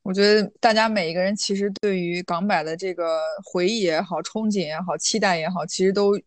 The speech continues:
都预示着我们都希望就是今年二零二三年开年的这第一场比赛能够非常顺利。所以我也希望就是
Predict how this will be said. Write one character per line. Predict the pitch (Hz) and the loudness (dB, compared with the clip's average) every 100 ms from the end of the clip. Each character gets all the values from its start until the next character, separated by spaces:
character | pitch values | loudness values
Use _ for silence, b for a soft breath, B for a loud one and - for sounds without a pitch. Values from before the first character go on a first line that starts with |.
| - | -2
都 | 202 233 | 4 6
预 | 240 | 6
示 | 233 233 | 4 4
着 | 202 | 4
我 | 175 | 2
们 | 170 | 0
都 | 190 | 0
希 | 208 - | 0 2
望 | 202 190 | 2 2
就 | 190 | 0
是 | 185 | -2
今 | 202 | 0
年 | 202 185 | 0 2
二 | 185 | 0
零 | 180 | 0
二 | 185 | -2
三 | 190 - 185 | -2 -2 0
年 | 185 160 185 | 0 -4 -6
开 | - 196 | -4 -4
年 | 175 | -4
的 | 170 | -6
这 | 175 | -4
第 | 185 180 | -2 0
一 | 180 | -2
场 | 180 170 | -2 -2
比 | 165 | -2
赛 | 160 170 151 b b b b | 0 0 0 b b b b
能 | 180 | 0
够 | 185 | 2
非 | 185 190 | 4 4
常 | 180 | 2
顺 | 190 - 185 160 | 0 0 -2 -2
利。 | 156 - _ _ _ | -8 -10 _ _ _
所 | - 202 | -2 4
以 | |
我 | 202 202 | 6 6
也 | 196 | 4
希 | - | 2
望 | 214 208 190 185 | 0 2 0 -2
就 | 196 | -2
是 | 190 | -2